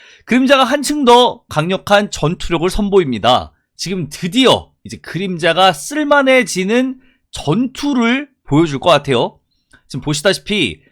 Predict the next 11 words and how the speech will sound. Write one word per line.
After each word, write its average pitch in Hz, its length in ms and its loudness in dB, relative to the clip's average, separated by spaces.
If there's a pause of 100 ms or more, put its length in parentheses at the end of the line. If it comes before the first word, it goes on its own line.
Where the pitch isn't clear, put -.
(180)
그림자들이 254 680 0
이제 165 160 0
어느 147 260 2
정도 180 400 -2
등급에 165 340 -2
도달하면 208 760 2 (260)
무장이 285 520 2
가능한 220 600 2
시스템이 226 440 -4
추가된다고 170 540 2
합니다. 107 340 0